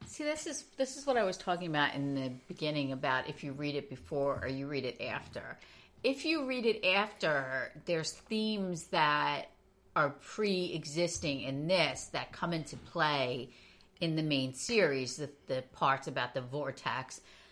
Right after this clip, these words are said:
the variations, the many manifestations of Dream, which you see, like, physically, you see all of these different manifestations.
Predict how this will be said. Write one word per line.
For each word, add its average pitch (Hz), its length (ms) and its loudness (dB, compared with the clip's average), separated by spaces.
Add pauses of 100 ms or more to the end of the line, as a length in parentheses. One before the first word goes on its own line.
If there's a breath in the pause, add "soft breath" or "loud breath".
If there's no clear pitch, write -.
(180 soft breath)
the 147 440 4
variations, 156 880 4
the 156 80 -4
many 143 360 2
manifestations 139 1080 0
of 123 180 -10
Dream, 143 400 0
which 160 180 -4
you 196 60 -2
see, 226 400 2
like, 156 200 4 (220)
physically, 196 460 2
you 139 120 -2
see 156 440 0
all 147 200 6
of 139 120 0
these 139 160 -4
different 143 360 -6
manifestations. 123 1200 -4